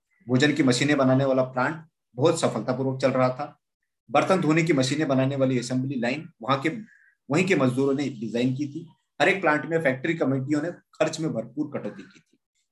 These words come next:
इससे मुनाफे में बहुत बढ़त हुई। रिकार्डो ने इस मुनाफे में सबको हिस्सा देने की सोची। उस समय ब्राजील में सब, बहुत कम कंपनियां ही अपने मुनाफे को मजदूरों में बांटती थी।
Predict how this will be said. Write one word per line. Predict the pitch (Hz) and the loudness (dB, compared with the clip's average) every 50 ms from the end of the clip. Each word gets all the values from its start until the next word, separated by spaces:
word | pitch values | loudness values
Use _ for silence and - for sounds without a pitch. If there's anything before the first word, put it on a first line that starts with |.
| - | -8
इससे | 151 147 - 196 | -6 -2 0 0
मुनाफे | 160 131 127 131 131 135 165 | 2 4 4 4 4 2 2
में | 160 151 113 107 | 0 0 -2 -2
बहुत | 117 131 131 | -2 -4 -4
बढ़त | - 107 101 101 - - _ _ | -4 -6 -10 -12 -14 -16 _ _
हुई। | _ _ _ _ _ _ _ _ _ _ _ - | _ _ _ _ _ _ _ _ _ _ _ -8
रिकार्डो | 131 139 135 175 180 180 190 | -6 0 4 4 4 4 4
ने | 185 185 | 2 2
इस | 170 165 160 | 2 2 2
मुनाफे | 127 127 127 127 - - _ _ _ _ _ _ - 160 165 | 0 2 2 0 -2 -6 _ _ _ _ _ _ -6 -4 -4
में | 165 160 | -2 -2
सबको | - 143 131 - - _ - 185 | -2 -2 -4 -4 -12 _ 0 0
हिस्सा | 156 135 127 - - 156 | 0 2 0 0 2 2
देने | 135 120 117 120 123 | 2 2 0 -2 -2
की | - - | -4 -8
सोची। | - - 98 92 - - _ _ _ _ _ _ - | -14 -14 -16 -20 -20 -20 _ _ _ _ _ _ -16
उस | 147 139 | -12 -6
समय | - 175 190 185 | -2 0 0 2
ब्राजील | 143 135 - 131 135 160 160 160 | 6 6 6 6 6 4 2 0
में | 160 | -2
सब, | 156 - 139 - - _ _ _ _ _ - | -4 -4 -8 -10 -12 _ _ _ _ _ -6
बहुत | 139 143 165 160 160 - - | -4 -2 -2 -4 -6 -8 -6
कम | 156 160 160 | -4 -4 -2
कंपनियां | 156 139 127 127 131 135 147 143 | -2 -2 -2 -2 -2 -4 -4 -4
ही | 147 185 | -4 -4
अपने | 165 127 131 131 | -6 -4 -4 -4
मुनाफे | 123 120 117 113 110 - 127 | -4 -2 -4 -4 -6 -6 -10
को | - - - - _ _ _ _ - | -12 -12 -18 -18 _ _ _ _ 0
मजदूरों | 127 131 123 127 135 139 135 | 2 2 4 4 4 2 2
में | 147 151 123 | 2 0 0
बांटती | 110 95 - - - - | -2 -4 -4 -8 -16 -20
थी। | - _ _ _ | -20 _ _ _